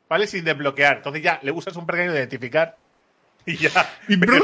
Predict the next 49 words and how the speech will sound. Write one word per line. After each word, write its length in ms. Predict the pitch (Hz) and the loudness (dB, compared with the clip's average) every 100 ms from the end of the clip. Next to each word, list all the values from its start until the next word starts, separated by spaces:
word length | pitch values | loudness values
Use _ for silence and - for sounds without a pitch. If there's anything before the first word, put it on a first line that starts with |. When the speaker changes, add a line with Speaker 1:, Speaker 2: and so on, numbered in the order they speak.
| - | 4
Speaker 1:
lo 140 | 151 | 0
que 120 | - 131 | -2 2
Speaker 2:
y 20 | |
Speaker 1:
hay. 100 | 127 | 2
Speaker 2:
se, 160 | - 180 | 2 0
y 80 | 143 | 2
se 240 | 165 165 | 2 2
Speaker 1:
Claro. 320 | 160 170 220 | 4 6 8
Speaker 2:
desbloquea 320 | 208 185 190 | 8 6 6
el 120 | 196 190 | 4 4
minimapa, 760 | 190 190 196 220 - 302 320 - | 4 4 4 4 2 0 -2 -6
el 180 | 185 170 | -2 0
mapa, 320 | 180 262 - 190 | 2 2 4 4
Speaker 1:
Exactamente. 600 | 165 170 160 165 151 175 | 4 2 4 4 4 2
Speaker 2:
¿no? 180 | 285 233 | 2 4
Speaker 1:
Eh, 80 | 185 | 4
Speaker 2:
Y 40 | |
ap-, 100 | 175 | 4
Speaker 1:
yo 60 | 220 | 2
Speaker 2:
empiezan 280 | 190 196 185 | 0 2 2
Speaker 1:
funciono 240 | 220 220 | 2 2
con 100 | 220 | 0
niebla 240 | 202 233 214 | 2 4 4
de 100 | 165 | 4
guerra. 300 | 156 127 107 | 2 0 -2
Speaker 2:
los 200 | 165 165 | 0 0
puntos 360 | 151 196 202 180 | 0 2 4 4
de 80 | 185 | 4
interés, 480 | 175 185 196 262 220 | 4 4 4 2 -2
los 160 | 151 | -6
puntos 280 | 185 202 214 | -4 -2 0
de 60 | 208 | 0
interés 220 | 196 196 | 0 0
empiezan 280 | 180 180 196 | 0 0 0
a 120 | 190 | 0
popear, 480 | 190 208 240 294 220 | -2 2 2 0 -4
¿no? 260 | 247 403 _ _ - | -8 -10 _ _ -2
Y, 360 | 170 165 165 202 | 2 4 2 2
y 40 | |
de 100 | 156 160 | 2 2
repente 260 | 175 170 | 2 0
Speaker 1:
Claro. 180 | 139 156 | 0 -4
Speaker 2:
te 60 | 165 _ - | -6 _ -8
empiezas 260 | 156 180 208 | -2 2 2
a 100 | 196 | 0
escalar 420 | - 185 196 185 | 0 2 2 0
por 120 | 190 | 0
un 80 | 190 | 0
edificio 560 | 185 202 196 220 - | 0 0 0 -2 -2